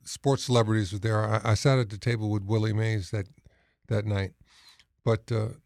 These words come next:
on my way out, I, someone came up to me and said, "Coach, Coach Wooden wants to see you. He wants to say goodbye." And, uh, I said, "Oh, geez." So I, I went over and spoke to Coach, uh, Keith Erickson, another one of his players.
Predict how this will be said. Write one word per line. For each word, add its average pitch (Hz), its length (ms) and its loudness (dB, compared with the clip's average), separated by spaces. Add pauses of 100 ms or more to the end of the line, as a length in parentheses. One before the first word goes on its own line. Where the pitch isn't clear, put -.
(140)
on 120 120 2
my 117 140 6
way 123 240 4
out, 120 240 0
I, 107 260 -2
someone 120 320 -2
came 120 180 0
up 120 120 0
to - 80 -6
me 113 60 2
and 110 80 0
said, 104 200 -4
"Coach, 123 240 -2 (100)
Coach - 240 -4
Wooden 127 200 0
wants 110 220 0
to 104 60 -10
see 127 160 -4
you. 110 100 2
He 98 40 2
wants 107 240 0
to 110 60 -8
say 107 180 -2
goodbye." 101 440 -4 (840)
And, 104 300 -2
uh, 107 140 -4 (280)
I 98 40 -16
said, 117 180 -6
"Oh, 113 260 0
geez." 104 320 -2 (640)
So 127 300 4
I, 123 180 4
I 127 140 0
went 120 240 4
over 117 340 2
and 113 340 2
spoke 131 300 0
to 113 80 -4
Coach, 110 360 -2
uh, 107 240 0 (120)
Keith - 220 0
Erickson, 113 580 2
another 117 320 2
one 113 180 4
of 101 60 0
his 95 140 -4
players. 104 400 -4